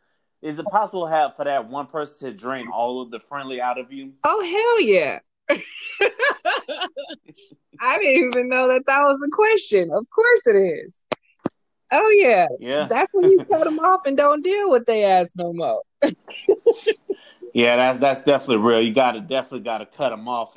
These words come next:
Speaker 1: and, um, definitely gotta cut 'em off and move on from 'em. So what's something you're looking forward to with, uh, for the re-, remainder of this year when it comes to your podcast?
Speaker 2: I'm looking forward to seeing my numbers grow. Um,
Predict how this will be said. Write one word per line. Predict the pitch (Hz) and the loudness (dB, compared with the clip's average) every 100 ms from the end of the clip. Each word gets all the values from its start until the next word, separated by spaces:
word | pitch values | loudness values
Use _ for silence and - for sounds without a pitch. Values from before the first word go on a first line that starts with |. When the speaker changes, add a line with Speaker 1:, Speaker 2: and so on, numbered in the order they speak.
| - | -20
Speaker 1:
and, | 104 101 101 | -18 -16 -14
um, | 98 95 95 _ _ _ _ _ _ _ | -14 -16 -20 _ _ _ _ _ _ _
definitely | 151 180 190 | -6 -6 -2
gotta | 185 175 | -4 -4
cut | 185 165 | -8 -6
'em | |
off | 156 151 147 _ _ _ _ _ | -6 -6 -8 _ _ _ _ _
and | 120 117 117 107 | -20 -16 -14 -10
move | 120 151 131 | -6 -4 -4
on | 139 127 | -4 -4
from | - 117 107 | -10 -14 -14
'em. | 104 _ _ _ _ | -16 _ _ _ _
So | - 180 | -6 -4
what's | 226 - | -4 -6
something | - 214 185 165 | -8 -10 -10 -10
you're | 151 | -10
looking | 151 151 127 | -10 -14 -14
forward | - 156 131 - | -10 -8 -10 -12
to | 139 | -14
with, | 120 127 113 131 - | -10 -10 -12 -16 -16
uh, | 117 | -14
for | - | -12
the | 123 | -6
re-, | 131 131 110 | -2 -2 -4
remainder | 127 131 123 117 | -10 -8 -8 -10
of | |
this | 113 - | -10 -10
year | 117 | -8
when | 110 110 | -8 -12
it | |
comes | 127 113 | -14 -12
to | 110 | -12
your | 107 | -10
podcast? | 120 107 101 104 95 98 - - _ - - - - _ _ | -4 -4 -6 -10 -12 -12 -16 -18 _ -20 -20 -20 -20 _ _
Speaker 2:
I'm | - 247 | -4 2
looking | 403 453 392 | 4 4 4
forward | 269 254 247 | 2 2 0
to | |
seeing | 233 240 226 226 | -4 -4 -2 -2
my | 202 180 | -4 -2
numbers | 165 202 247 220 | -2 0 0 0
grow. | 208 202 226 262 _ _ _ _ _ _ _ - | 2 2 0 -4 _ _ _ _ _ _ _ -6
Um, | 185 185 180 170 165 160 170 | -2 2 2 2 0 -4 -10